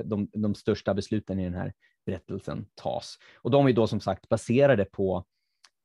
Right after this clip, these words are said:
eh, vad vi vet skedde inne i, i fortet under de här krigsförbandsövningarna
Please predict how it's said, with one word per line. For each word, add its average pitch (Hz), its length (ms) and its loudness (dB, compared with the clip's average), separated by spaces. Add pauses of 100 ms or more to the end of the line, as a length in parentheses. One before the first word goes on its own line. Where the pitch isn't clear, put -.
(100)
eh, - 240 -10
vad 110 240 0
vi 101 120 0
vet 107 460 0
skedde 95 540 -2
inne 92 320 -2
i, 95 440 -6
i - 20 -4
fortet - 360 -2
under 101 220 2
de 92 100 -2
här 95 140 -6
krigsförbandsövningarna 98 1200 -4